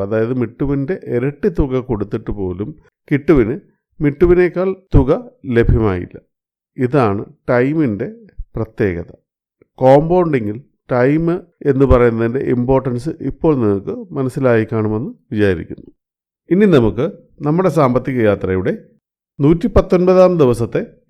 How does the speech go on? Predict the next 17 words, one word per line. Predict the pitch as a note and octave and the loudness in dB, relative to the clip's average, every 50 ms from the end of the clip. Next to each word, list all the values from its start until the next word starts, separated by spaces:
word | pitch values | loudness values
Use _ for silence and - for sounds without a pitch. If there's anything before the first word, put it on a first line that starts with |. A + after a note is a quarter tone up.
| - | -6
ഇൻവെസ്റ്റ്മെന്റിലേക്ക് | C#3+ D3 D#3+ D3+ D#3+ D3 B2+ G2+ G2+ F#2+ F#2 C3+ F#3+ - - _ _ - | -2 0 0 0 0 0 0 0 0 -2 -2 -4 -8 -10 -10 _ _ -4
കടക്കാം. | G3+ F#3 E3+ A2 G2+ F2+ - - - _ _ _ _ _ _ _ _ _ - | -2 0 0 0 0 -2 -4 -6 -16 _ _ _ _ _ _ _ _ _ -2
ഇന്നലെ | D3 E3 F#3 G#3+ A3 A3 G3+ C#3 | 0 2 2 4 4 4 4 4
വരെ | A2+ G2 A#2+ D3 - - _ _ _ _ - | 4 2 0 -4 -6 -12 _ _ _ _ -2
നമ്മൾ | D3 D3 D3+ D3+ D3+ C#3+ C#3+ | 2 4 4 4 4 4 4
നൂറ്റി | E3 F3+ F3 A#3+ | 4 4 2 0
പതിനെട്ട് | G#3 - G3+ F#3 E3+ F#3 F#3 F3 F3+ G3 E3+ | 0 2 4 4 6 4 4 4 2 2 2
ദിവസത്തെ | D#3+ C#3 B2 C3 B2 A#2+ D3 C#3+ - - | 2 2 2 0 -2 -2 -2 -2 -2 -2
തുക | A2+ F#2+ G#2+ G2+ A2+ - - | 0 0 0 0 -2 -2 -4
ഇൻവെസ്റ്റ് | F#3+ F3+ F#3+ F#3 F3 - D#3 | 0 4 4 4 4 4 4
ചെയ്തിട്ടുണ്ടായിരുന്നു. | C#3 C3+ C3 C3 C3+ C3+ C3+ C3+ C3+ C3 C3 C3 C3+ C#3 C3+ - - _ _ _ _ _ _ _ - | 4 4 4 2 0 2 4 4 4 4 2 0 -2 -4 -6 -10 -16 _ _ _ _ _ _ _ -4
ആകെ | - A2 A#2 B2 A#2+ G#2 G#2 C3 F3+ - - _ _ _ - - B2+ B2 | 0 4 4 4 4 4 2 -2 -4 -4 -10 _ _ _ -8 -4 -2 2
ഇരുപത്തൊമ്പതിനായിരത്തി | B2+ D#3+ F3+ F#3+ F#3 - F#3+ F3 F3+ F#3 F#3 F3 F3+ F#3 F#3 F#3 F#3 F#3 F3+ F3+ - A3 - - - | 4 4 4 4 4 2 2 4 4 4 4 4 4 2 4 4 4 2 2 0 -4 -8 -6 -2 2
തൊള്ളായിരത്തി | C#3+ C3+ C#3 D3 D#3 D#3+ E3 E3 D#3+ D#3+ G3+ F#3 D#3 D3 | 2 4 6 6 6 6 6 4 2 0 -2 -2 0 0
മുപ്പത് | C#3 B2 - - - D#3 D#3+ E3 E3+ C#3+ B2+ | 0 -2 -2 -2 -2 -2 0 2 2 2 2
രൂപ | B2 A#2+ A#2 C3+ C3 B2 | 2 2 2 0 0 -2
നിക്ഷേപിച്ചതിൽ | A2 - - - C#3 B2 G2+ G2+ F2 - G#2 E2+ F#2 A2 | -4 -6 -4 -2 -2 -2 -2 -4 -6 -6 -6 -4 -2 -2